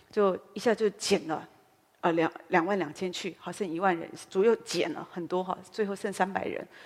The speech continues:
所以神就使用这三百人，这三百个人圣经都没有说他们的名字是什么，哎。所以我相信这些人也许都像基甸一样，也许他们就是一个内心很软弱的人。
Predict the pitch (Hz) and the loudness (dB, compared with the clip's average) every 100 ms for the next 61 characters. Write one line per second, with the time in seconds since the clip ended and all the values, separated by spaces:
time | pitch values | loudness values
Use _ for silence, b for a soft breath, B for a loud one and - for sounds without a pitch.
0 | B B - 294 - 202 196 - 180 185 | B B 2 2 4 2 0 0 -2 -2
1 | 196 - 233 226 233 180 - - 175 - | -2 2 2 2 2 0 -2 -6 -12 -16
2 | B B B - 349 311 - 294 294 240 | B B B -2 0 0 2 4 6 6
3 | 180 190 - 262 254 254 262 254 196 214 | 4 2 2 2 2 2 4 6 4 2
4 | 220 - 247 202 180 175 170 208 - 160 | 2 4 4 4 0 0 0 0 -2 -4
5 | 190 185 - - 131 - - - - _ | -2 0 0 -2 -4 -8 -10 -10 -18 _
6 | _ _ _ _ _ _ _ _ _ _ | _ _ _ _ _ _ _ _ _ _
7 | - - 226 196 175 220 220 220 185 - | -20 0 6 6 4 -4 -4 -4 -8 -14
8 | b b - 214 214 202 160 160 - - | b b -4 4 6 8 4 0 -10 2
9 | 185 202 180 190 190 180 170 190 185 196 | 4 4 -2 -4 2 0 0 -6 -4 -4
10 | 151 160 165 160 b b b - 311 277 | -2 -2 -4 -6 b b b -12 -4 -2
11 | 294 262 262 262 214 240 226 226 214 175 | -2 -4 -8 -8 -6 -2 -2 -4 -6 -6
12 | 190 165 156 196 180 156 110 | -6 -6 2 4 4 2 0